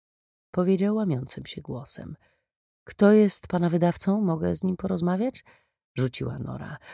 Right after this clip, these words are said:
„Tom Craven z Brown and Barley”. „Jest pan pewien, że w ogóle dojechała?” „Tak, nie okłamałaby mnie. Nigdy”, powiedział Manasz z naciskiem. „Ale może ją zmuszono?”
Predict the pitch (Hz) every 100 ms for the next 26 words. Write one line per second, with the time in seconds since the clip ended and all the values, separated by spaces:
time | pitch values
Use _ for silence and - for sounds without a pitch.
0 | - - 180 175 175 170 123 120 - 127
1 | 123 - 131 135 147 131 127 127 123 123
2 | 143 147 - _ _ _ _ _ _ _
3 | _ _ 202 190 - 185 180 - 196 220
4 | 262 220 196 180 151 156 185 185 180 175
5 | - 135 - 143 - - - - - -
6 | 175 135 120 139 139 131 151 147 139 120
7 | 120 131 147 143 - _ _ - 147 127
8 | 147 139 _ _ _ _ _ _ _ _
9 | _ _ 180 196 147 127 135 110 135 131
10 | 139 143 160 135 - - 139 143 - _
11 | _ _ _ _ _ 147 156 165 180 180
12 | 175 180 165 185 175 170 160 185 - 196
13 | 175